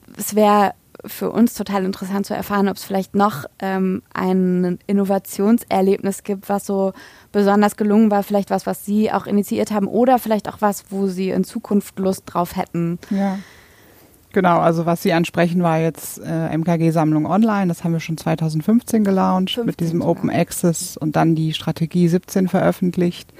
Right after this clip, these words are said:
Speaker 2: Das war, ist definitiv, ähm, würde ich definitiv unter Innovation, äh, subsumieren. Was in meiner Arbeit, glaube ich, ähm,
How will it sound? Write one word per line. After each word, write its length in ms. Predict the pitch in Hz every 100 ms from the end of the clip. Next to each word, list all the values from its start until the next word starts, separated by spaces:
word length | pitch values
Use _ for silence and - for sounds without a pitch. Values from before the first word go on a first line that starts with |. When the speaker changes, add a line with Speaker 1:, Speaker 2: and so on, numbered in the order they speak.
| - - - - _
Speaker 2:
Das 260 | - 160 -
war, 340 | 170 165 -
ist 220 | - -
definitiv, 960 | 196 220 202 180 - - 180 180 - - -
ähm, 520 | 165 160 160 160 156 -
würde 140 | 165
ich 120 | 165 -
definitiv 600 | 185 - 180 - 180 -
unter 280 | 175 180
Innovation, 960 | - 175 165 165 - 185 180 185 185 180 - _ -
äh, 400 | 170 165 160 170 - - - - _ _
subsumieren. 800 | 180 - 180 180 185 196 208 202 _ - - _ -
Was 200 | 180 -
in 160 | 190
meiner 380 | 185 185 233 233
Arbeit, 580 | 175 190 208 208 202 196
glaube 420 | 190 175 180 185
ich, 400 | 180 180 - - _ _ -
ähm, 600 | 165 165 170 165 165